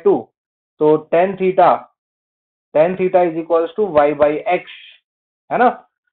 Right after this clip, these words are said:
तो tan theta Y by X होता है, तो tan theta Y by X का मतलब हो गया minus root three by two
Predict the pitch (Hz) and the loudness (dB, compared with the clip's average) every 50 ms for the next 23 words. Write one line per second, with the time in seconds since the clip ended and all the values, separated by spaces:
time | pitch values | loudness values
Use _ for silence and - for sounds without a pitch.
0 | _ _ - 139 139 - 156 165 180 185 185 180 175 180 185 185 165 156 156 156 | _ _ -10 -6 -2 0 0 0 0 -2 -4 -2 0 2 4 4 4 4 2 2
1 | 156 160 156 160 160 175 - - - 190 185 190 185 190 196 196 196 196 185 190 | 2 2 2 2 0 -2 -4 -4 -4 -2 0 0 2 2 2 2 0 -2 -6 -4
2 | - 165 160 165 165 160 - 160 160 156 151 - 170 175 165 143 147 175 214 226 | -2 0 0 0 -2 -6 -10 -10 -8 -8 -2 2 4 6 6 6 4 4 2 0
3 | 220 - _ _ _ _ _ _ _ 131 139 147 156 160 160 165 165 165 165 156 | -4 -8 _ _ _ _ _ _ _ 0 2 2 4 4 2 0 0 0 -2 -4
4 | - - - 185 170 160 156 160 175 165 151 156 160 156 180 180 180 160 147 139 | -6 -6 -4 -2 -2 0 -2 -2 -4 -4 -4 -4 -4 0 2 2 2 2 0 -2
5 | 139 147 160 165 165 - 170 160 160 165 165 165 _ 175 175 170 165 175 175 180 | -2 -4 -6 -6 -6 -6 -6 -6 -4 -6 -6 -8 _ -8 -6 -2 2 2 2 2
6 | 185 185 - 196 208 | 0 -2 -2 -2 -2